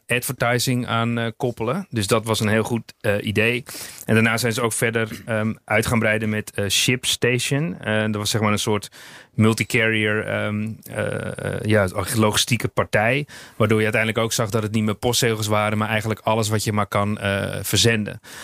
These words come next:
Alleen er gooiden wel, ehm, een aantal dingen wat roet in het eten. Want die, eh, er was één club, eh,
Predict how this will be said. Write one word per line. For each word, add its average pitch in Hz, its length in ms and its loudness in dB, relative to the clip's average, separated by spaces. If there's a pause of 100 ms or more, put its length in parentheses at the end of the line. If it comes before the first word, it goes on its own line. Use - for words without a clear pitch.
(220)
Alleen 120 300 4
er 120 60 2
gooiden 127 300 0
wel, 127 320 0
ehm, 120 200 -2 (140)
een 117 180 0
aantal 120 220 2
dingen 117 240 2
wat 110 160 -2
roet 123 240 0
in 120 80 0
het 110 100 0
eten. 110 320 0
Want 110 260 -2
die, 110 340 -2
eh, 113 340 2
er 113 140 -4
was 110 120 -2
één 117 180 0
club, 113 300 -2 (280)
eh, 110 240 2